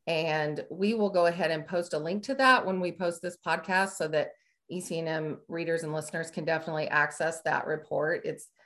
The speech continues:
it's very, very good. It's, it's about forty-seven pages, I think. So there's a lot of detailed information in there that we won't be able to get into today, but it's gonna be very important, you know, for the grid modernization topic to come.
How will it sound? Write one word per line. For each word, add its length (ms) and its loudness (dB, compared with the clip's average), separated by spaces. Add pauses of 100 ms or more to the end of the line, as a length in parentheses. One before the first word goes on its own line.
(200)
it's 160 -10
very, 260 4
very 200 4
good. 240 2
It's, 340 -2
it's 280 -6
about 280 -2
forty-seven 500 0
pages, 380 -2
I 80 4
think. 280 -4
So 160 -2
there's 200 0
a 60 -4
lot 240 2
of 160 -2 (380)
detailed 380 0
information 680 -2
in 100 0
there 140 2
that 160 2
we 100 -2
won't 240 -2
be 100 0
able 200 2
to 160 -6
get 320 -2 (280)
into 320 -6
today, 460 2
but 240 0 (300)
it's 100 0
gonna 160 -2
be 280 -4
very 260 4
important, 560 -2 (100)
you 120 -4
know, 160 -2
for 220 -4
the 380 -4
grid 160 0
modernization 800 -2
topic 460 -4
to 80 -8
come. 340 -8